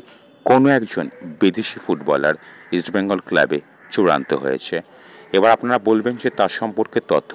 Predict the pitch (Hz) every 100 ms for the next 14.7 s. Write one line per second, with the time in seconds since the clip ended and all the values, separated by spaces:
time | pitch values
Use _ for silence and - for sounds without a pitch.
0 | 73 71 71 - - - - 90 107 -
1 | - 95 - - - 107 95 90 95 104
2 | - 101 104 - 78 71 69 - 71 -
3 | - - - - 87 110 117 104 113 -
4 | 90 - 107 104 95 73 67 - - -
5 | - - 98 131 151 131 113 117 127 113
6 | 101 120 120 143 185 123 101 101 110 110
7 | 117 95 98 101 139 196 - - - -
8 | 92 82 107 110 131 - - 87 78 71
9 | 69 - 73 - - - - - - -
10 | - 120 117 113 101 110 - 113 - -
11 | 107 95 107 107 98 - 104 78 73 73
12 | 69 69 69 - - - - 92 92 87
13 | - - 78 71 69 69 - - - -
14 | - - 104 - 117 120